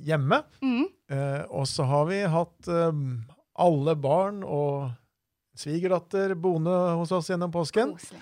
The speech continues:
Speaker 1: Så det er veldig koselig. Så da
Speaker 2: Ja.
Speaker 1: kommer de hjem fra studiesteder og så videre. Så
Speaker 2: Mhm.
Speaker 1: da er det hotelldrift.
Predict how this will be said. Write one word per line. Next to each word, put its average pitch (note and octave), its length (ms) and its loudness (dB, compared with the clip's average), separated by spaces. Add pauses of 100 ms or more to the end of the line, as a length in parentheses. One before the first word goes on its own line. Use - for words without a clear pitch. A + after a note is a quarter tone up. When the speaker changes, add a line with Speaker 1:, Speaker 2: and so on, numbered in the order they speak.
(140)
Speaker 1:
Så E3+ 140 -4
det C#3+ 100 0
er E3+ 140 6
veldig D#3+ 220 2
koselig. G3+ 420 2
Så G#3 80 -4
da G3+ 160 2
Speaker 2:
Ja. - 0 -
Speaker 1:
kommer F3 280 -2
de F#3+ 60 0
hjem E3+ 220 -2
fra F3 220 0
studiesteder C3+ 580 -2
og C3+ 80 -2
så C#3+ 100 -2
videre. C#3 320 0
Så F3 320 2
Speaker 2:
Mhm. - 40 -6 (640)
Speaker 1:
da C#3 380 -2
er - 40 0
det F3 680 2
hotelldrift. E3+ 760 -2